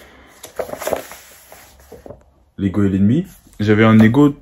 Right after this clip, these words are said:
trop élevé. Je me disais, mais je suis supérieur, pourquoi je dois... En fait, c'est, c'est, c'était plutôt dans l'aspect, pourquoi j'ai, j'ai du mal ? Pourquoi j'ai du mal à travailler ? Pourquoi quand j'essaie de comprendre quelque chose, j'ai du mal ?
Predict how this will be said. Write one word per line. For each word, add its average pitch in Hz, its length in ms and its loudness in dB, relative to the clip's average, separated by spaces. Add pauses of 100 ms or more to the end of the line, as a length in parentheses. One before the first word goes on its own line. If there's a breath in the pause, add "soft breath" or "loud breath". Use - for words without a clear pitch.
(280)
trop 131 220 -4
élevé. 110 360 0 (340 soft breath)
Je - 100 -18
me 98 60 -4
disais, 110 160 -2
mais 104 80 2
je 98 100 -6
suis 104 160 -12
supérieur, 113 640 -2
pourquoi - 400 -4
je 107 140 -4
dois... 101 400 -4
En 117 80 0
fait, 139 320 -2 (340 soft breath)
c'est, - 220 -18 (220)
c'est, - 220 -18
c'était - 260 -4
plutôt 127 220 -4
dans 135 100 2
l'aspect, 123 220 -2
pourquoi 127 360 -2
j'ai, 117 160 -4
j'ai 113 120 0
du 110 120 0
mal ? 104 320 0 (560 soft breath)
Pourquoi - 180 -4
j'ai 117 100 -6
du 110 100 -2
mal 107 120 2
à 104 60 0
travailler ? 101 580 -4 (380 loud breath)
Pourquoi 135 400 -2
quand 98 720 -2 (140)
j'essaie 101 240 -4
de 110 80 0
comprendre 104 320 -4
quelque 104 200 -6
chose, 127 200 0
j'ai 101 100 -2
du 92 140 -4
mal ? 95 240 0